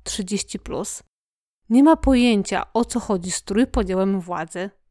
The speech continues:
i dlaczego to w ogóle jest ważne. Albo jest na przykład za zniesieniem podatków i z jakich względów nie czai, że to z podatków są drogi, po których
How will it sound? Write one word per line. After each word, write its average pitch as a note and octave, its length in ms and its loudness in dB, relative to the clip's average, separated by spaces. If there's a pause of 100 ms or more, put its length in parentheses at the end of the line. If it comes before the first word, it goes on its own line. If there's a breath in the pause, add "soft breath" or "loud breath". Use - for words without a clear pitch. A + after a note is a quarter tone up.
(100)
i A#3+ 60 -6
dlaczego G3+ 460 -4
to C#4+ 120 -2
w G#3 80 -10
ogóle G3 260 -6
jest A3+ 180 -2
ważne. F3+ 480 -4 (1400)
Albo G#3+ 400 4
jest C4 340 0
na A#3 120 0
przykład A#3 420 -2
za G#3 320 0
zniesieniem A#3 540 2
podatków - 800 -6 (540)
i G#3+ 80 -2
z F3+ 80 -6
jakich A#3 720 -4
względów G3 720 -8 (100)
nie C4+ 140 4
czai, A3 440 -2 (600 soft breath)
że A3+ 160 0
to - 400 -2
z - 80 -12
podatków A3 600 0
są G3 200 0
drogi, F3+ 420 -4 (120)
po A3 100 -8
których G3+ 460 -6